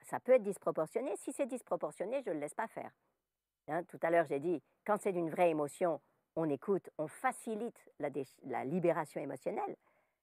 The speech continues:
mais, et le passage dans le corps. Si c'est pas une émotion appropriée, c'est-à-dire si par exemple l'enfant est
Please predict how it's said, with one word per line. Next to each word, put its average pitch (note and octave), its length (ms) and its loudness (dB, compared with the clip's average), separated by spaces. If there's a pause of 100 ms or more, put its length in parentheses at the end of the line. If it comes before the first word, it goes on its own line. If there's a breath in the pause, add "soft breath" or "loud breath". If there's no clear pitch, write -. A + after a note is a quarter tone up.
(200)
mais, E3+ 600 4
et C#3+ 120 2
le C3+ 80 -2
passage C3+ 360 0
dans C#3 120 2
le C#3+ 60 -2
corps. C4 320 0 (360)
Si - 260 -4
c'est - 160 2
pas B3+ 260 2 (280)
une D#3 120 -2
émotion D3 380 -2
appropriée, F#3 580 -4 (500)
c'est-à-dire F3+ 340 2
si - 120 -8
par D#3 140 2
exemple E3+ 440 0
l'enfant D#3+ 520 4
est D3 180 2